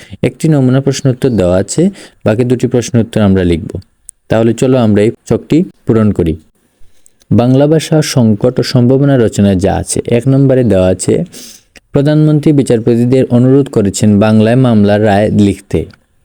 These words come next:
আমার মতামত জিজ্ঞাসা লিখব। লেখাটি উনিশশো তিয়াত্তর সালের,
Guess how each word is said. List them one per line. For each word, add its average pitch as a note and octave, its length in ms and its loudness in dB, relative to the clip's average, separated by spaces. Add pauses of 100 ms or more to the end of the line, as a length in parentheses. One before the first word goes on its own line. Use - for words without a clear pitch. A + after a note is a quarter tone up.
(420)
আমার A#2+ 260 2
মতামত A#2+ 380 2
জিজ্ঞাসা A2 500 0
লিখব। F#2+ 420 0
লেখাটি C#3 460 0
উনিশশো C3 380 2
তিয়াত্তর C#3+ 420 -2
সালের, E2 340 -4